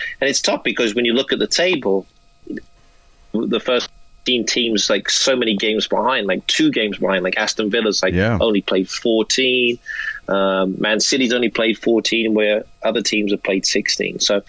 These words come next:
Speaker 1: there's gonna, still gonna be catching up as it is.
Speaker 2: Right. And, you know, during this time of year, it's crazy anyway. And some of these, some of these teams probably are not too upset to not have to play,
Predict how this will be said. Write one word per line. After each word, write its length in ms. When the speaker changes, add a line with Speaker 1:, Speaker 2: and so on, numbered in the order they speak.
Speaker 1:
there's 180
gonna, 200
still 260
gonna 180
be 100
catching 420
up 160
as 200
it 80
is. 320
Speaker 2:
Right. 360
And, 420
you 100
know, 160
during 300
this 120
time 220
of 80
year, 400
it's 220
crazy 460
anyway. 520
And 260
some 220
of 80
these, 340
some 220
of 80
these 140
teams 260
probably 400
are 300
not 340
too 220
upset 440
to 120
not 220
have 180
to 80
play, 580